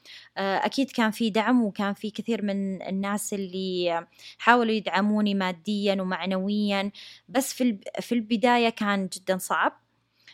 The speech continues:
آه، إلين ما الناس بدأت تفهم أهمية ال-، البطولة.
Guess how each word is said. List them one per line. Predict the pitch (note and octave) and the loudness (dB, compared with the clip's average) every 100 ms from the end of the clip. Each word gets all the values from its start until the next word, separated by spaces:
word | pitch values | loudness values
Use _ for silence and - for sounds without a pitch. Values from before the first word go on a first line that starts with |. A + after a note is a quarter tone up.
| _ _ | _ _
آه، | - F#3+ F#3+ F#3+ | -4 0 2 2
إلين | A3 A#3 C#4 B3+ | 6 8 8 8
ما | A#3 | 6
الناس | A#3 B3 - | 4 2 0
بدأت | A3+ - G#3 - | 0 0 0 -4
تفهم | A3+ - G#3 G3+ | -8 -4 -4 -2
أهمية | F#3 F#3+ G3 G#3 G#3 G3 G3 - - | -4 -2 2 2 2 0 -2 -6 -4
ال-، | F#3 F#3 F3+ F3 F3 E3 - | -4 -2 -4 -4 -6 -6 -6
البطولة. | F#3+ E3+ F#3 F3 E3 - - | -6 -6 -6 -6 -6 -8 -12